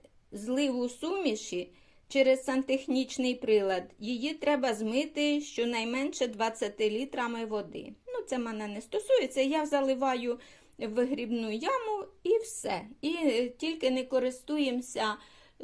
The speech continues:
туалетом, е, вночі. Ну, вірніше, користуємося, але не змиваємо. Ось так. Ну, ми вже беремо і, ну, мені подобається, якісне.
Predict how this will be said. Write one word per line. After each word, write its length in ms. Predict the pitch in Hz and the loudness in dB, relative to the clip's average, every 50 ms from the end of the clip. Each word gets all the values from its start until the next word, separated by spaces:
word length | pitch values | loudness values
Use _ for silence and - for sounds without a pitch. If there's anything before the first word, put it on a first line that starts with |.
| - - | -4 0
туалетом, 760 | - 233 220 214 214 214 240 262 262 262 - 247 226 220 220 | 2 4 6 6 6 6 4 0 -2 -2 -2 -2 -2 -2 -4
е, 460 | 202 196 196 202 254 - - - - - 202 | -6 -8 -8 -8 -8 -8 -8 -10 -10 -8 -4
вночі. 800 | 202 233 240 247 254 233 240 - - - 165 170 - - - - - | -2 0 2 4 2 2 0 -4 -10 -10 -10 -10 -10 -12 -14 -8 -2
Ну, 220 | 240 269 277 247 | 0 2 2 2
вірніше, 500 | 220 277 262 247 262 247 233 - - 240 | 2 0 0 2 0 0 -2 -4 -6 -6
користуємося, 640 | 226 - 277 262 302 311 - 359 359 359 359 - 233 | -6 -4 -4 -4 -4 -4 -4 -4 -4 -4 -2 -2 0
але 240 | 220 214 233 269 277 | 2 2 4 2 2
не 140 | 262 247 240 | 2 0 0
змиваємо. 680 | 214 220 262 226 208 - - - - - - - - - 214 - _ _ _ _ _ - - _ _ _ _ - - _ _ _ _ _ _ _ - - _ - - - - - - - - - _ _ _ _ _ - | 0 0 -2 -2 -2 -4 -8 -10 -10 -12 -12 -14 -14 -16 -18 -20 _ _ _ _ _ -20 -20 _ _ _ _ -20 -20 _ _ _ _ _ _ _ -20 -20 _ -20 -20 -20 -20 -20 -20 -20 -20 -20 _ _ _ _ _ -10
Ось 200 | - 349 - - | -10 -10 -10 -8
так. 360 | - - 208 196 - - - - - - _ - | -6 -6 -6 -6 -8 -14 -20 -20 -20 -20 _ -8
Ну, 300 | 427 480 466 415 302 294 | -6 -4 -4 -2 -4 -2
ми 180 | 277 254 294 302 | 0 2 2 2
вже 200 | 269 262 269 262 | 2 0 0 0
беремо 540 | 226 247 262 262 285 302 339 370 403 466 480 | 2 2 2 2 2 0 0 0 0 0 0
і, 440 | 302 226 240 269 254 247 220 - 233 | -2 0 0 0 0 0 -2 -4 -4
ну, 300 | 247 - 277 320 415 269 | -4 -4 -2 0 2 2
мені 280 | 254 277 294 285 254 247 | 4 4 4 4 4 2
подобається, 680 | 262 277 254 262 381 381 - 320 277 269 277 - 277 | -2 -2 -2 -2 -2 0 2 4 4 4 2 2 2
якісне. 720 | 262 247 269 226 - 202 - 285 311 349 - - 311 330 | 2 4 4 2 2 0 -2 -6 -8 -8 -8 -8 -8 -8